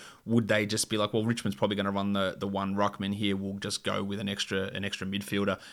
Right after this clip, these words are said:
and use our one big replacement to sort of help out with the, the loss of Carlisle down backs. We're gonna need it if they're gonna have Lynch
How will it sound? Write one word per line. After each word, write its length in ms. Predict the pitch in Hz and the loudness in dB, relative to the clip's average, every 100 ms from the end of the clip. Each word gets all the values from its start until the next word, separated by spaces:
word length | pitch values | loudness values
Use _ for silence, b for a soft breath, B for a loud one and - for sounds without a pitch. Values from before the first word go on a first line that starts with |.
| B | B
and 200 | 95 101 | -4 0
use 180 | 101 101 | 0 0
our 140 | 95 | 0
one 260 | 101 101 101 | -2 -2 -2
big 260 | 101 98 | 0 0
replacement 640 | 98 95 - 98 - 98 95 | -2 -4 0 0 0 -4 -2
to 300 | 104 95 95 | 0 0 0
sort 180 | - 98 | -2 -2
of 80 | 95 | -2
help 260 | 101 98 | -2 2
out 240 | 98 98 - 98 | 2 2 0 -4
with 220 | 101 101 | -4 -2
the, 100 | 98 | -2
the 160 | 90 | -2
loss 240 | 98 101 - | -2 0 -2
of 140 | 98 | -4
Carlisle 480 | - 101 104 101 101 | 0 2 4 4 2
down 220 | 98 98 | 0 0
backs. 280 | 101 101 - | 0 -2 -2
We're 60 | 98 | -4
gonna 180 | 101 | 0
need 220 | 101 120 117 | 4 6 6
it 160 | - - | 2 -6
if 120 | 101 | -2
they're 100 | 101 | 2
gonna 160 | 98 | 2
have 160 | 104 101 | 0 -2
Lynch 260 | 101 101 | 0 0